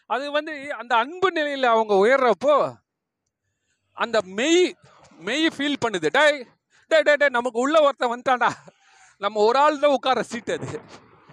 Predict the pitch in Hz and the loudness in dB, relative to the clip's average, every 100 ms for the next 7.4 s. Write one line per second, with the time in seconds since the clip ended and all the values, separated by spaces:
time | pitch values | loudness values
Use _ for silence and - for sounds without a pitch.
0 | - - - _ _ - 208 208 262 311 | -20 -20 -20 _ _ -8 0 4 4 4
1 | 294 233 294 294 269 247 254 233 214 254 | 2 0 -8 0 0 2 2 2 4 4
2 | 254 175 _ _ _ _ - 247 294 285 | 2 -2 _ _ _ _ -2 0 0 0
3 | 240 240 269 269 262 269 220 220 208 247 | -4 -2 -4 0 -2 -2 -8 -8 -6 -6
4 | 226 196 175 185 202 170 151 - 240 262 | -6 -8 -8 -8 -8 -8 -8 -2 0 2
5 | 233 - 196 170 156 180 190 - _ _ | 0 -2 -6 -6 -6 -8 -10 -16 _ _
6 | _ _ _ _ _ _ _ _ - - | _ _ _ _ _ _ _ _ -20 -8
7 | 185 247 262 240 | -2 2 2 4